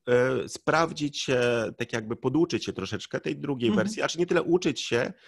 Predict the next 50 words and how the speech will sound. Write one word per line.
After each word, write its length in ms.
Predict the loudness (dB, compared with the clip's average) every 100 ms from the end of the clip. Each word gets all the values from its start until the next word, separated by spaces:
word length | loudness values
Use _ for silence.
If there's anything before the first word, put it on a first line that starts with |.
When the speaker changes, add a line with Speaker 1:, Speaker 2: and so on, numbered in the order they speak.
| -20 -4
Speaker 1:
co 120 | 0
właśnie 300 | 0 0 -4
sprawdzić 400 | 0 0 0 -4
słownictwo, 640 | -2 0 -2 -4 -2 0
osłuchać 560 | 0 0 -2 0 -2 -2
się, 280 | 0 0 -2 -8 _ _ -2
e, 260 | 2 2
bo 120 | 2 0
wtedy 240 | 0 2
też 120 | 0
Speaker 2:
Tak. 80 | 2
Speaker 1:
wyłapiecie 460 | 2 4 4 4 2
sporo, 280 | 2 2
sporo, 400 | 2 2 2 2
sporo 220 | 0 -4 -4
tych 140 | -4
różnic. 380 | -4 -4 -8 -6
I 40 |
myślę, 240 | -2 0 4
że 120 | 4
Speaker 2:
Czytać 300 | 4 0 0
te, 360 | 4 6 4
te 180 | 2 4
reguły, 520 | 4 4 4 4 4
tak? 300 | 4 4 4
Bo, 260 | 2 2 4
bo 100 | 4
jeżeli 320 | 2 2 0
zauważysz, 520 | 2 4 4 4 0
szczególnie 480 | -2 -2 0 2 0
w 80 | 0
Portugalii, 680 | -2 -2 0 2 4 2 -6 -14 _ _ -2
wydaje 280 | 2 4 2
mi 80 |
się, 120 | 0 -2
że, 180 | -2
że 340 | -2 -2 -4 -4
są 80 | 2
bardzo, 280 | 4 4 0
są 80 | 2
bardzo 280 | 2 2
przeźroczyste 800 | -2 -2 0 0 -2 -2 0 0
reguły 420 | 2 2 2 2
wymowy, 600 | 2 2 4 4 2 -6
że 100 | -4
ta 140 | -2 0
wymowa 260 | 2 2
jest 160 | 0 0
bardzo 300 | -2 0 -2
inna, 600 | -2 0 0 0 -2 -6